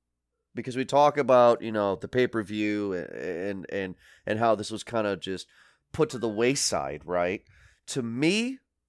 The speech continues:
personal opinion, a Hell in a Cell match is the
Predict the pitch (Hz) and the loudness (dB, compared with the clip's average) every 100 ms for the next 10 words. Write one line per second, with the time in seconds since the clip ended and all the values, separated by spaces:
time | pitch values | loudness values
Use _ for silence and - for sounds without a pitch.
0 | _ _ - 151 165 - 190 208 208 - | _ _ 0 4 4 2 2 2 2 0
1 | 147 117 87 82 82 _ _ _ _ _ | 2 2 -2 -12 -14 _ _ _ _ _
2 | _ _ _ _ _ 110 107 - 139 170 | _ _ _ _ _ 2 2 2 4 6
3 | 202 208 202 - - 156 147 143 123 - | 6 2 0 0 0 2 2 0 -6 -14
4 | 104 104 123 107 82 - - - _ _ | -12 -4 -2 0 -4 -8 -14 -16 _ _
5 | _ - 123 120 98 110 110 | _ -4 0 0 -2 -6 -6